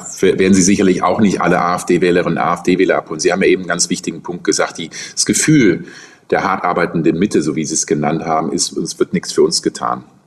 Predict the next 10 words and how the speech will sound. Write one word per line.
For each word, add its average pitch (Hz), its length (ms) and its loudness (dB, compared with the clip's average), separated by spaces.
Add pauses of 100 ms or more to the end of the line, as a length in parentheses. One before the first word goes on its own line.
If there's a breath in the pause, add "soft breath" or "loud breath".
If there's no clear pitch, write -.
(100)
Äh, 78 280 0
und - 500 0 (100)
genau 90 680 2 (500)
da, 90 160 0
den 87 280 0
Punkt 92 220 0
zu - 120 -2
adressieren, 65 520 -2
zu 76 120 -2
sagen, 76 360 -2